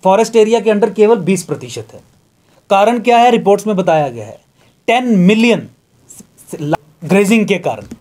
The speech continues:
और जिससे जंगलात deplete हो गए हैं और ओपन forests की category में। लोगों की ज़मीन अब आप wholesale में, थोक में एक समुदाय विशेष को दे देंगे।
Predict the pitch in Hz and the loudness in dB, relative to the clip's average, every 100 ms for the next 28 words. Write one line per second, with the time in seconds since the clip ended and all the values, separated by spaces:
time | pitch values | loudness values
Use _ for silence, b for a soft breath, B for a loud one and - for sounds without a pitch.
0 | _ _ b b b 214 208 233 277 208 | _ _ b b b 0 0 0 -2 -2
1 | 214 208 214 240 - 151 208 214 262 196 | 0 2 2 2 -2 -4 -4 -2 -2 0
2 | 190 185 180 262 262 277 294 302 254 208 | 0 2 2 2 2 0 0 0 0 0
3 | 202 190 - - 196 185 170 156 151 156 | 0 -2 -10 -12 -4 -2 -2 -4 -4 0
4 | 285 277 269 220 214 233 262 - _ _ | 0 2 0 0 2 0 -2 -8 _ _
5 | - 226 247 226 180 - 208 262 185 190 | -4 0 2 0 -6 -2 0 0 -2 2
6 | 208 208 220 254 - - 226 240 202 196 | 2 2 0 0 -4 -2 0 0 -4 -4
7 | 233 202 190 190 180 160 160 156 147 139 | -4 -2 -4 -2 -4 0 -2 -2 -6 -8
8 | - 131 110 107 - | -8 -8 -10 -16 -20